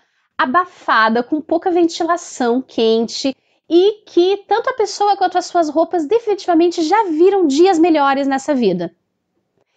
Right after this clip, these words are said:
Então, pra você que me assistiu até aqui,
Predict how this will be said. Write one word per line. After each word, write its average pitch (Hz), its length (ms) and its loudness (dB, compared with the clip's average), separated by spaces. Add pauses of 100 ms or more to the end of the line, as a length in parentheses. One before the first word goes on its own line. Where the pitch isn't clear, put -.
(160)
Então, 311 680 0 (560)
pra 381 140 -2
você 415 220 -6
que 392 120 -8
me 359 120 2
assistiu 349 440 -2
até 302 220 -2
aqui, 254 360 -4